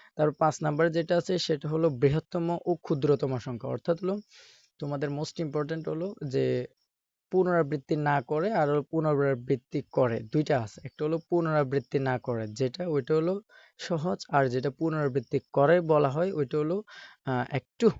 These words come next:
কঠিন, অর্থাৎ হলো একটু দেখে নিলে এটা পারা যায়। অর্থাৎ হলো বৃহত্তম ক্ষুদ্রতম সংখ্যা, এটা একটু ভালো করে দেখে নিই।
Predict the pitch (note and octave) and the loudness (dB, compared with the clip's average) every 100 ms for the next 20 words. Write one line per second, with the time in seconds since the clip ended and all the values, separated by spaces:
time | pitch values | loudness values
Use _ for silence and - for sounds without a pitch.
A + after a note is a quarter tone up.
0 | - C#3+ A#2+ C3+ C3+ F#3+ F#3+ A#3 A#3+ E3+ | -2 -2 -2 -2 -2 -2 -4 -2 -4 0
1 | F#3+ D#3+ D#3 C#3+ C3 B2 A#2 C3 A#2 G#2+ | 2 4 4 2 2 0 0 0 0 -2
2 | - _ - - _ D3+ C3 F3+ F3 F3+ | -10 _ -20 -20 _ -6 -4 -6 -2 -2
3 | D#3+ C#3 D3 E3+ E3+ - C#3 C#3+ C#3+ C#3+ | 0 -2 -2 -4 -6 -2 -2 -2 -2 -4
4 | C3+ D3 B2+ C3 - C#3+ - E3 D3 C#3+ | -4 -6 -6 -6 -6 -8 -4 -4 -4 -4
5 | B2 B2 C3 A#2 A2 A2+ | -2 0 0 -2 -4 -6